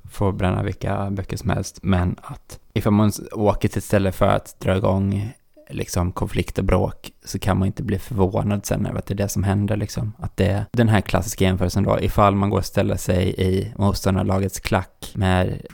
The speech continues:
någon halsduk för ett annat lag och bara skrika att det laget är skit, då kommer man få spö, liksom. Ska man sen vara så, "Åh nej, yttrandefriheten är kränkt, den är stoppad", men det är inte det det handlar om, liksom. Det var inte ett försök att framföra en, eh, åsikt eller bygga en opinion eller vad som, liksom, utan det är bara så här,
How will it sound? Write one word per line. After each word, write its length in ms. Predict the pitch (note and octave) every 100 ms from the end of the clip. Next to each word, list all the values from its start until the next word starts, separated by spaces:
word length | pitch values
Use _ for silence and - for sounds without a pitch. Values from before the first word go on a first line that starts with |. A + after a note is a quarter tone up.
| - -
någon 160 | A2+ G2
halsduk 500 | G2 F#2+ - F#2+ -
för 100 | G2
ett 80 | G2
annat 240 | F#2+ -
lag 300 | G2 F#2+ G2+
och 100 | G#2
bara 120 | G2+
skrika 520 | - G2+ G2 G2 -
att 140 | G#2 -
det 100 | G#2
laget 240 | G2 G2+
är 60 | G2+
skit, 440 | - A2+ - - -
då 100 | G#2
kommer 200 | G2 G2+
man 80 |
få 100 | -
spö, 380 | - - - -
liksom. 320 | - - - -
Ska 160 | - -
man 100 | G#2
sen 180 | G#2 G2
vara 120 | G2+
så, 140 | -
"Åh 260 | F#2 G#2+ D3
nej, 320 | G#2+ B2 G#2+
yttrandefriheten 840 | B2+ - A#2+ A#2+ A#2+ B2+ C#3 -
är 40 | C3+
kränkt, 540 | - F#2+ G2 - - -
den 120 | - A2+
är 40 |
stoppad", 460 | - A#2 - F#2+ G#2+
men 180 | G#2+
det 60 | G#2
är 80 | G#2
inte 240 | G#2 -
det 140 | G#2+ G2+
det 60 |
handlar 340 | F#2+ G2+ G2 G#2
om, 140 | G#2
liksom. 180 | F#2+ G2
Det 80 | G2
var 60 |
inte 140 | G#2 G2
ett 120 | -
försök 440 | F#2+ G2+ F#2+ -
att 220 | G2 - -
framföra 480 | - F#2+ F#2 G2+ F#2+
en, 240 | G2 G2
eh, 240 | F2+ F#2+ G#2
åsikt 800 | A2+ G2+ G2 - F#2+ - - G2
eller 600 | G2 G2+ F#2+ G2+ G2+ G2
bygga 340 | G2+ G2 G2+
en 60 | G2
opinion 580 | - G2 G2 F#2+ G2
eller 220 | F#2+ G2 G2
vad 380 | G2 G2 - -
som, 260 | G2+ G2
liksom, 260 | F#2+ - G2
utan 180 | F#2 G2
det 100 | F#2+
är 80 |
bara 160 | G2 G2+
så 100 | A2
här, 140 | G2+